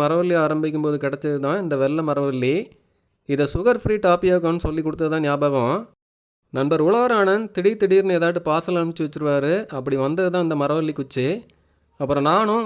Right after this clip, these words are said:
ஃபார்ம் செல்லருங்கிற ஒரு கேரளா வெப்சைட்ல தேடி கூடுதலா ஒரு ரெண்டு குச்சிகள் ஆர்டர் பண்ணி வாங்கினேன். போன சம்மர்ல மஞ்சள் மரவள்ளி நிறைய ஆரம்பிக்கணும்னு திட்டமிட்டு நாற்றுகள் எல்லாம் ரெடி பண்ணியிருந்தேன். மஞ்சள் மரவள்ளி முதல் முயற்சியில ரெண்டு செடிகள் வளர்த்து ஒரு நல்ல அறுவடை எடுத்திருந்தேன்.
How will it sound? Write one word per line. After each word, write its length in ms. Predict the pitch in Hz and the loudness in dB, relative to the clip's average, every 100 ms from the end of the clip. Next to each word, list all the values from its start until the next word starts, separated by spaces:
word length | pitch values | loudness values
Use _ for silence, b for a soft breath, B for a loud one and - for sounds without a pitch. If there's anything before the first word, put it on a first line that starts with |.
| 208 | -2
ஃபார்ம் 340 | 165 214 233 | 0 0 0
செல்லருங்கிற 460 | 233 208 196 185 175 | -2 -2 0 2 2
ஒரு 120 | 185 165 | 0 0
கேரளா 320 | 151 170 185 | 0 0 0
வெப்சைட்ல 400 | 170 165 165 156 147 | 0 -2 -6 -4 -4
தேடி 360 | 147 151 151 196 196 | -2 0 0 -2 -2
கூடுதலா 340 | 170 170 165 160 | -2 0 0 0
ஒரு 80 | 147 | -2
ரெண்டு 160 | 147 | -4
குச்சிகள் 400 | 151 151 156 147 | -6 -8 -4 -2
ஆர்டர் 220 | 139 147 151 | -2 -2 -4
பண்ணி 140 | 147 139 | -2 0
வாங்கினேன். 400 | 135 135 123 160 233 _ _ _ _ _ _ - | 0 0 0 -2 -6 _ _ _ _ _ _ -6
போன 200 | 160 160 156 | -2 0 0
சம்மர்ல 440 | 170 262 240 202 226 185 | 0 0 2 2 2 2
மஞ்சள் 340 | 143 208 233 214 | 0 0 -2 0
மரவள்ளி 320 | 190 175 175 147 | 0 2 0 0
நிறைய 200 | 147 175 160 | 0 0 0
ஆரம்பிக்கணும்னு 480 | 156 160 160 156 147 | -2 -2 -2 -2 -4
திட்டமிட்டு 480 | 147 160 147 139 147 - 135 | -6 -4 -4 -2 -2 -2 -2
நாற்றுகள் 380 | 143 160 151 151 | -4 -4 -4 -2
எல்லாம் 180 | 147 139 | -2 -2
ரெடி 120 | 143 147 | -2 -2
பண்ணியிருந்தேன். 540 | 147 143 127 123 143 196 _ _ _ _ - | -2 -2 -2 -2 -2 -6 _ _ _ _ -6
மஞ்சள் 380 | 131 220 254 240 | -4 0 0 0
மரவள்ளி 400 | 208 185 175 185 | 0 2 2 2
முதல் 300 | 165 165 208 | 0 0 0
முயற்சியில 440 | 190 165 165 156 147 170 143 | 0 -2 -2 -2 0 0 -2
ரெண்டு 200 | 151 175 | -2 -2
செடிகள் 360 | 185 175 165 156 | -2 -2 -2 0
வளர்த்து 320 | 143 135 147 165 | -2 -2 -2 -4
ஒரு 120 | 147 | -2
நல்ல 260 | 131 143 156 | -2 -2 -2
அறுவடை 220 | 151 151 147 | -2 -2 -2
எடுத்திருந்தேன். 540 | 139 139 131 123 160 | -4 -6 -4 -2 -4